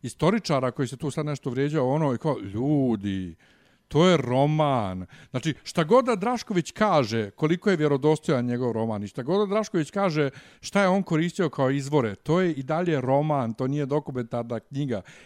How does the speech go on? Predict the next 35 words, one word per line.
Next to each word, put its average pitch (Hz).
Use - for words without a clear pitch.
Ne 139
primajte 135
se 123
toliko. 117
Mislim, 117
zamisli 254
kad 247
bismo 202
se 196
primali 214
na 180
svaki 208
istorijski 170
film, 131
n-, 156
n-, 151
koji 151
je 139
netačan, 135
a, 123
i, 127
<laughs> 104
svi 147
su 135
netačni, 131
prate, 101
ono, 92
kao, 123
ali 143
to 220
je 233
ono 220
tragedija 202
što 165
danas, 165